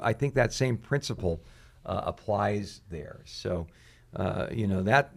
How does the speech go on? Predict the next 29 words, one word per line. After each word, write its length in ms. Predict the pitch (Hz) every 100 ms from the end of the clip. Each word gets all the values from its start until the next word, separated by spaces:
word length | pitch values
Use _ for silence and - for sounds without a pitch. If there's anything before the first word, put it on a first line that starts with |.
| -
really 400 | - 117 139 120
is, 360 | 101 104 - - -
uh, 140 | 95
what 160 | 101 104
is 140 | 87
going 340 | 104 95 90 87
on 400 | 95 113 117 120
in 260 | - 110 120
that 220 | 107 110
set 180 | - 107
of 100 | -
circumstances, 840 | - 110 120 - 110 107 120 113
and 120 | 98
I 80 | 98
think 300 | - 113 -
it's 240 | - -
a 160 | 92 92
real 240 | 95 110
warning 400 | 98 110 107 92 -
to 200 | 87 -
us. 380 | - 123 120 - - - -
Sometimes, 540 | - 120 113 107 95
uh, 160 | 98 92 87
you 100 | 98
know, 160 | 90 90
on, 320 | 90 92 90
uh, 200 | 90 90
social 360 | - 87 -
media, 380 | 95 113 120 117